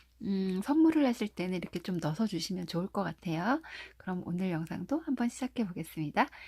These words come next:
일단 재료 준비해 주세요. <laughs> 음, 오늘의 포인트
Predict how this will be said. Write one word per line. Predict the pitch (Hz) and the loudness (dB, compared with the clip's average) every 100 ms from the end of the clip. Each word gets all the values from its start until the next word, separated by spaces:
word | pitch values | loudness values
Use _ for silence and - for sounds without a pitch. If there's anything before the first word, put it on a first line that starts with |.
| - _ | -20 _
일단 | 147 147 - 208 240 | -8 -4 -2 0 0
재료 | - 185 196 | 0 -2 0
준비해 | 196 175 160 | -2 -2 -4
주세요. | - - 190 330 _ _ _ | -4 -2 0 -2 _ _ _
<laughs> | 202 185 - _ _ _ _ _ _ _ _ _ _ _ - - _ _ _ - _ _ _ - - | 2 2 -2 _ _ _ _ _ _ _ _ _ _ _ -20 -20 _ _ _ -20 _ _ _ -16 0
음, | 226 226 226 226 226 226 233 233 _ _ - - _ | 4 6 6 6 6 4 2 0 _ _ -18 -18 _
오늘의 | 202 214 233 247 233 226 226 220 226 220 - - - - _ - - - - | 2 6 6 8 6 6 6 6 4 0 -6 -8 -12 -18 _ -20 -20 -18 -2
포인트 | 277 285 277 - 285 254 254 | 4 6 4 2 4 6 6